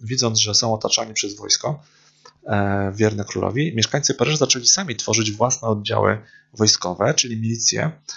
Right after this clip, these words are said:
oraz gwardię mieszczańską. St-, starali się uzbroić, starali się zorganizować, szykowali się po prostu na starcie z żołnierzami wiernymi królowi. Czternastego lipca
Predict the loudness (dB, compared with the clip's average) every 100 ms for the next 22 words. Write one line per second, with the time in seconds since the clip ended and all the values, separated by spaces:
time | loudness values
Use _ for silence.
0 | -20 _ 2 4 2 2 0 0 0 -2
1 | -2 -4 0 2 2 0 0 -2 -6 -8
2 | -8 -8 -4 -2 0 0 2 2 2 2
3 | 2 0 -4 -8 -6 -4 2 2 2 2
4 | 0 0 -4 -6 -6 -8 -6 -6 -2 -2
5 | -2 -4 -8 -20 -4 0 0 0 -2 0
6 | 0 0 -4 -6 -6 -6 -2 0 0 -4
7 | -6 _ -20 -20 _ 0 2 2 2 2
8 | 0 -2 -4 -4 -6 -6 -8 -12 -20 _
9 | -2 4 6 4 -4 _ -20 -20 _ -2
10 | -2 0 0 2 0 -2 0 -2 -2